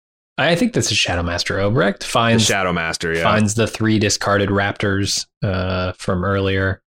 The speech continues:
Speaker 1: R-, raptors? I, I don't know. Rats, rat
Speaker 2: Bird,
Speaker 1: turds.
Speaker 2: bird lizards, yeah.
Speaker 1: And he takes them, um, which obviously he's now working at the behest of Brother Dusk, I assume. Yes?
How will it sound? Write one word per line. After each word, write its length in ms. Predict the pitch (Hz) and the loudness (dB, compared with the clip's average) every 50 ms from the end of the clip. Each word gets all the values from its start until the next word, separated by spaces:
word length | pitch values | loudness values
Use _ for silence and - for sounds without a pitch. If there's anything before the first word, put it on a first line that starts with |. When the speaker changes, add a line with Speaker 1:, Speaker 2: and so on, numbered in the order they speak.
| _ _ - | _ _ -4
Speaker 1:
R-, 140 | 131 - - | -4 -2 0
raptors? 600 | 147 131 123 131 156 - - - 151 147 147 - - | 0 0 0 0 -2 -4 -2 -2 -2 0 -2 0 0
I, 200 | 156 156 147 - - _ _ _ | 0 0 0 0 -6 _ _ _
I 100 | 147 143 | 0 0
don't 160 | 147 139 131 | 0 0 0
know. 180 | 135 139 139 143 | 0 2 2 2
Rats, 520 | 131 135 143 147 147 151 151 - - - - - | 2 2 0 0 0 0 -2 -2 -4 -2 -2 0
rat 200 | 127 135 135 - | 0 0 0 2
Speaker 2:
Bird, 280 | - 151 147 147 143 | 2 4 4 4 4
Speaker 1:
turds. 100 | 139 - | 2 2
Speaker 2:
bird 240 | 104 98 101 92 87 | 2 2 0 2 0
lizards, 420 | 101 98 92 95 98 95 92 90 95 | 0 0 0 0 0 0 0 0 0
yeah. 280 | 90 87 87 85 85 - _ _ _ | 0 2 2 0 -2 -4 _ _ _
Speaker 1:
And 220 | 135 131 135 131 135 | 0 2 4 4 2
he 60 | 127 | 2
takes 260 | - 123 113 - - | 2 2 2 2 2
them, 260 | 123 110 107 104 - - _ _ _ _ _ _ _ _ _ _ _ | 2 2 2 0 -2 -6 _ _ _ _ _ _ _ _ _ _ _
um, 480 | 170 117 101 101 101 95 95 92 95 98 | -2 0 0 2 2 2 2 2 2 0
which 220 | 101 95 - - | 0 0 0 -2
obviously 540 | 135 110 104 101 101 95 - - 104 98 95 | 0 0 0 2 2 0 0 0 0 0 2
he's 480 | 98 98 98 92 95 98 - - - - _ _ _ _ _ - | 2 2 2 2 0 0 -2 -2 -4 -8 _ _ _ _ _ -4
now 580 | 110 117 113 110 104 101 101 98 98 101 - _ _ | 0 2 2 4 4 4 4 2 2 0 -2 _ _
working 360 | 123 113 101 95 - 107 98 | 0 2 2 2 2 2 2
at 80 | 92 - | 2 0
the 60 | 98 | 0
behest 420 | 98 92 98 98 92 90 - - 101 | -2 0 2 0 0 0 0 0 0
of 200 | 90 87 90 - _ - | 0 -2 -2 -6 _ -2
Brother 240 | 104 92 90 90 87 | 0 0 0 0 -2
Dusk, 500 | - 98 - - - - - - - - - | -2 -2 -2 -2 -2 -2 -4 -4 -4 -6 -8
I 140 | - - 87 | -6 -4 -4
assume. 500 | 87 - - - 87 80 82 82 87 - - | -2 -2 -2 -2 -2 -2 -4 -4 -6 -4 -4
Yes? 460 | 104 95 95 101 - - - - | -2 -2 0 -2 -2 -2 -4 -6